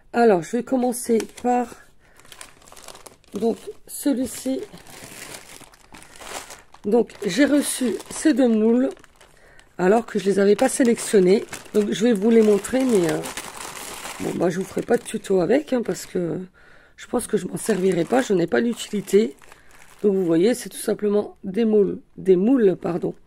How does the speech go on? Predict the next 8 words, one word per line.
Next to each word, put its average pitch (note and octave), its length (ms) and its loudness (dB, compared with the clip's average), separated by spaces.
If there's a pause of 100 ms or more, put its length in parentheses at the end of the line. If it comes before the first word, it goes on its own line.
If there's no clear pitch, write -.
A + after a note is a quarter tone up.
(760)
en B3+ 100 4
silicone. A3+ 760 2 (2000)
Voilà, G3 220 6
vous G3 180 0
avez E3 160 2
deux G#3 160 0
tailles F#3+ 240 0
différentes. F3 840 -2